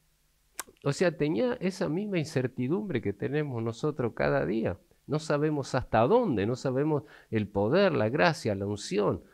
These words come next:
hasta dónde Dios nos va a llevar. Pero tenemos que tener fe que Él es el que nos envía, que Él va con nosotros, que Él nos bendice. Así que nosotros tenemos que,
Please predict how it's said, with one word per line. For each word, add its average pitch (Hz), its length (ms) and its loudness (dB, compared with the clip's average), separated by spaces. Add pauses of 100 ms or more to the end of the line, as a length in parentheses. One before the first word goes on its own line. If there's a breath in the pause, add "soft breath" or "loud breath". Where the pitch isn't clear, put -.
hasta 117 260 -2
dónde 160 380 0
Dios 101 200 -2
nos 95 140 -6
va 90 60 -2
a 90 40 -2
llevar. 87 300 -4
Pero 92 180 -2
tenemos 135 320 -2
que 160 100 -2
tener 117 260 0
fe 160 240 -4
que 131 260 2
Él 233 100 2
es 160 160 0
el 110 80 -4
que 95 100 -4
nos 95 140 -2
envía, 85 400 -4 (260 loud breath)
que - 140 2
Él 196 120 0
va 151 120 2
con 107 160 -2
nosotros, 95 460 -4
que 175 100 0
Él 190 120 0
nos 135 140 -2
bendice. 92 560 -2 (220 loud breath)
Así 185 260 -2
que 190 200 2 (160 loud breath)
nosotros 185 440 0
tenemos 165 360 0
que, 135 420 2